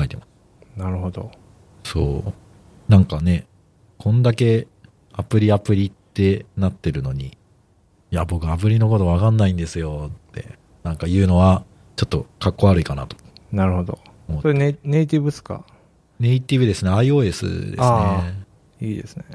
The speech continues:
Speaker 1: そう。
Speaker 2: じゃあ、Swiftかなんかを。
Speaker 1: そうですね。Swiftで、で、バックエンドは多分、あの、Fire Store？
Speaker 2: Fire Store。
Speaker 1: と、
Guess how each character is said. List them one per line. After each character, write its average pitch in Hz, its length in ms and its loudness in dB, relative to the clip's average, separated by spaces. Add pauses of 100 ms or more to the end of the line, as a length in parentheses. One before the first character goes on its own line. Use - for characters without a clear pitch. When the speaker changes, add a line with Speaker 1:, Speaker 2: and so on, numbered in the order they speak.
(480)
Speaker 1:
そ 87 640 -2
う。 107 40 -10 (400)
Speaker 2:
じ - 100 -6
ゃ - 20 -2
あ、 - 20 -2
Swift 104 460 -2
か - 140 -4
な 98 120 0
ん 92 140 -2
か 98 180 -4
を。 110 240 0 (260)
Speaker 1:
そ - 200 2
う 107 40 4
で 95 100 2
す - 120 0
ね。 165 260 4 (160)
Swift 127 800 -2
で、 156 340 2 (140)
で、 143 120 0
バ - 200 0
ッ - 120 -8
ク 190 80 0
エ 185 80 6
ン 185 60 4
ド 175 100 4
は 165 120 4
多 123 120 2
分、 90 320 4 (640)
あ 85 140 0
の、 80 100 -2
Fire 92 540 2 (1800)
Store？ - 440 -6 (480)
Speaker 2:
Fire 92 240 -4
Store。 113 140 -2
Speaker 1:
と、 - 140 -14